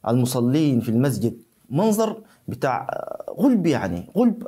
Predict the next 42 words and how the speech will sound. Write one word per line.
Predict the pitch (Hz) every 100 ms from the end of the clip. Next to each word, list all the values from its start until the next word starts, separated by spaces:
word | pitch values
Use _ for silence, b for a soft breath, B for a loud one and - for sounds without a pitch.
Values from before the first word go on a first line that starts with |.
| -
يعني، | - 95 110
الرجل | 175 208
غلب، | 185 254 220 165
يعني، | 117 90 - B B -
إنه | 165
هو | 170
بيعرض | 156 190 190
في | 151 156
هذه | 170 165
الحاجة | 147 165 180 208 B B B B
وما | 120 123 185
قادر | 247 262 214
يعمل | 214 196 196
شيء، | - 233 -
والدولة | 147 131 214 208
كلها | 220
ما | 214
قادرة | 214 208
تعمل | 220 214
شيء، | 185 233
ورجل | 175 240 240
واحد | 262 269 277 277 B B B -
بيبهدل | 175 254 247
الدنيا | 240 208 262
دي | 262
كلها. | 262 277 196 107 - b b -
يعني، | 120 147
القراي | 143 190
ده | 226
قاعد | 214 147
له | 175
سنة | 185 208
وحاجة | 175 190 196
في | 143
موقعه | 147 190 165
ده، | 165 233 B B B B
وقف | - 208 214 220 175
السودان | 156 175 208
ده | 214
على | 185
رجل | 190 196 196
واحدة. | 165 98